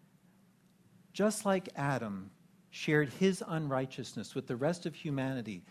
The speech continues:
so that we are born unrighteous, Jesus can share his righteousness with all of those who embrace him by faith and become part of his family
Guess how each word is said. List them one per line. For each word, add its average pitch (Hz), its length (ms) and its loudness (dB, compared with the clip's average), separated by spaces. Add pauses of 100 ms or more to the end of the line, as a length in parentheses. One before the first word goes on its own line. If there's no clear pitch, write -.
so 165 220 -2
that 180 100 0
we 190 160 2
are 170 160 2
born 175 520 0
unrighteous, 139 880 -4 (1200)
Jesus 180 400 0
can 143 140 -4
share 131 280 -2
his 190 380 -4
righteousness 113 720 -6
with 120 140 -6
all 143 240 2
of 127 120 -4
those 127 300 -2
who 127 340 -4 (500)
embrace 135 540 -2
him 123 220 -4
by 139 220 0
faith 98 420 -12 (140)
and 123 120 -6
become 127 280 -8
part 127 220 -4
of 120 120 -8 (100)
his 233 200 -6
family 104 500 -10